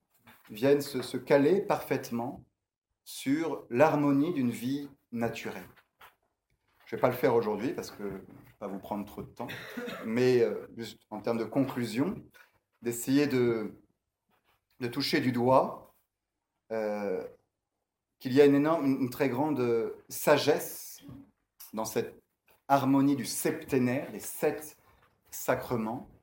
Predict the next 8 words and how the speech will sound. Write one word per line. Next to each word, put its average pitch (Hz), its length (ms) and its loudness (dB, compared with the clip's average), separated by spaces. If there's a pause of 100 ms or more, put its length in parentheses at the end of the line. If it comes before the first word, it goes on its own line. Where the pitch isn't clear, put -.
(380)
qui 151 140 2
répondent 165 640 4 (880)
à 123 80 0
tous - 200 -4
les 180 160 2
aspects 165 600 0 (520)
d'une 127 280 0
vie 135 540 -4